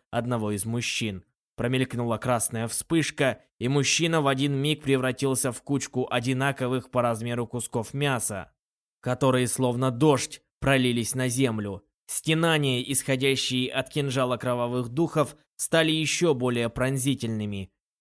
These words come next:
Шелест, шелест, шелест. Сяофань будто телепортировался, непрерывно мелькая в пространстве. Реакция этих воинов никуда не годилась.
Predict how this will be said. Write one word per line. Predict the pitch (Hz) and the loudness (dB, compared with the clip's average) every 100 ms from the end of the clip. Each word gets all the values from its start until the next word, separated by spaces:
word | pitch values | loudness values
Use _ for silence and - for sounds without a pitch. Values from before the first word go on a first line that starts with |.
| _ | _
Шелест, | - - 139 131 117 104 - - _ _ - | -6 0 2 2 2 0 -2 -6 _ _ -12
шелест, | - 117 113 110 98 - - - _ _ | -6 -2 -2 -2 -4 -6 -10 -18 _ _
шелест. | - - - 143 123 107 - - - _ _ _ | -10 -2 2 4 2 0 -4 -8 -14 _ _ _
Сяофань | - - 120 131 143 151 165 160 | -10 -6 -2 0 0 2 2 2
будто | 113 135 139 - 135 | 0 0 0 -2 -2
телепортировался, | - 135 131 147 147 - 156 139 117 110 - 101 - _ | 2 0 4 2 2 0 0 0 0 -4 -6 -8 -10 _
непрерывно | 113 127 123 131 131 123 123 | -4 -2 0 2 2 0 -2
мелькая | 123 117 117 110 110 | -2 -2 -2 -2 -2
в | |
пространстве. | - 127 - - 123 117 - 107 95 - _ _ _ | -2 -2 -2 0 -2 -2 -8 -12 -14 -14 _ _ _
Реакция | 110 123 135 131 - 123 | 0 4 4 2 -2 -2
этих | 104 120 127 110 | -2 -4 -4 -4
воинов | 127 139 135 131 - | -2 0 0 -4 -4
никуда | 123 131 120 117 | -4 -2 -2 0
не | 120 | 2
годилась. | 123 127 123 113 104 - | 2 2 2 0 -2 -6